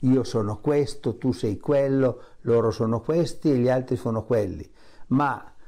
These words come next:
dal punto di vista vitale, dal punto di vista della realtà vitale universale,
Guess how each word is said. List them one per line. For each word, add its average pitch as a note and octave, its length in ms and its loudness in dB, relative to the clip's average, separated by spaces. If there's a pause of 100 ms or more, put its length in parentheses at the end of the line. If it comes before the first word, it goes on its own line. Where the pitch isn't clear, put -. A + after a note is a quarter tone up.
dal A2+ 200 0
punto D3+ 320 0
di B2 140 2
vista C3 640 0 (640)
vitale, A#2+ 920 2
dal A#2 160 0
punto C3+ 320 0
di A#2 140 2
vista B2 680 0 (480)
della A2+ 360 2
realtà A#2 960 0 (420)
vitale A2+ 640 0
universale, G#2 1000 -2